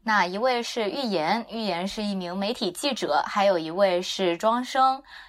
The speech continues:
庄生是我们的节目的老朋友了，是一名医生。那先请两位朋友来打个招呼吧。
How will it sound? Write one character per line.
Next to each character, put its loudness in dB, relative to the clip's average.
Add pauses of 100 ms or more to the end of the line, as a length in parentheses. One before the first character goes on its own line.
庄 2
生 -2
是 2 (160)
我 -2
们 -8
的 2
节 -4
目 0
的 8
老 8
朋 -2
友 8
了， 6
是 0
一 -2
名 -2
医 -6
生。 0 (280)
那 6
先 -4
请 -8
两 0
位 0
朋 -2
友 2
来 -2
打 -2
个 -8
招 4
呼 -6
吧。 0